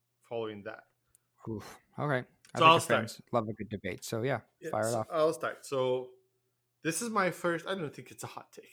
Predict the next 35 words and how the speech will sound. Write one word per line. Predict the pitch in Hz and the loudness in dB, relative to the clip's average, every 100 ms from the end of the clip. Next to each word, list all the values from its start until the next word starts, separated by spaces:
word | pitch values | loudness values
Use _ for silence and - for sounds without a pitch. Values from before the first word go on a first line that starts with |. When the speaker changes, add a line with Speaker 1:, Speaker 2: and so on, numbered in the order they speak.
| - | -12
Speaker 1:
really, | 127 135 | -8 -8
but | 113 120 | -8 -6
I'll | 127 131 | -2 -2
say | 131 139 | 0 0
it, | 123 | 0
it's | 123 - | -4 -6
a | |
hot | 113 113 - | -2 -2 -4
take. | - - _ _ _ _ _ _ _ _ | -16 -18 _ _ _ _ _ _ _ _
This | - 170 | -6 -2
movie | 208 208 180 | 2 2 4
was | 165 147 | 2 2
unnecessary, | 127 127 117 107 107 | 0 -4 -6 -6 4
or | 143 127 - - | 6 6 2 -2
telling | - 202 214 175 | 4 6 6 2
this | 165 160 | 2 0
story | - 139 123 104 - - | 2 2 2 -2 -12 -6
was | 123 117 - | -4 -4 -6
unnecessary, | 127 127 117 - 113 - 101 104 - | -6 -4 -6 -8 -14 -12 -12 -8 -4
at | 135 | 2
least | 165 - | 2 2
in | 156 | 0
the | 139 | 0
format | 143 127 117 | 0 0 -2
that | 110 | -2
it | 104 | -2
was | 101 - | -6 -10
told. | - 107 _ _ _ _ _ _ _ _ | -14 -14 _ _ _ _ _ _ _ _
I | 143 143 | 2 4
don't | 170 175 | 4 0
think | - - 165 160 - - | -4 -2 -2 -2 -10 -14
we | 139 135 | -8 -6
needed | 143 143 135 | -4 -4 -6
to | - | -8
see | 123 - 131 131 131 131 123 | -10 -10 -8 -6 -4 -4 -8